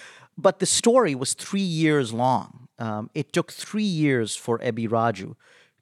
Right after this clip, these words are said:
to be reunited with his wife and his, uh, his son. Um,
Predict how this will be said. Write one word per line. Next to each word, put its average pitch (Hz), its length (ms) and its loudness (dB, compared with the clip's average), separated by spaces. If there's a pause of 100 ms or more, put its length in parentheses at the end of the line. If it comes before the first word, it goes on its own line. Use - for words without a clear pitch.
to 135 100 -2
be 120 160 -2
reunited 113 580 -2
with 104 120 -8
his 98 160 -10
wife 107 560 -4
and 104 160 -8
his, 104 380 -8 (420)
uh, - 320 -10 (140)
his 113 260 -8
son. 107 500 -6
Um, 107 440 -10